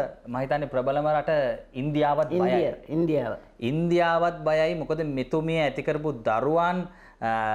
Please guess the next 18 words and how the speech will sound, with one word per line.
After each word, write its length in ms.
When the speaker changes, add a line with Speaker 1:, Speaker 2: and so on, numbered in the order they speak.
Speaker 1:
දරුවන්ගේ 840
දරුවන් 440
මුණුපුරු 500
මිනිපිරියන් 760
සුවිශාල 800
ප්‍රමාණයක්. 580
මම 160
හිතන්නේ 260
සියලුම 680
පාසල්වල 800
උපදේශකත්වය 920
අදටත් 520
තියෙන්නේ 580
ඔබතුමියගේ 800
යටතේ 360
ඉන්න 280
ගෝලයන්ගේ. 560
Speaker 2:
අනිවාර්යයෙන්. 580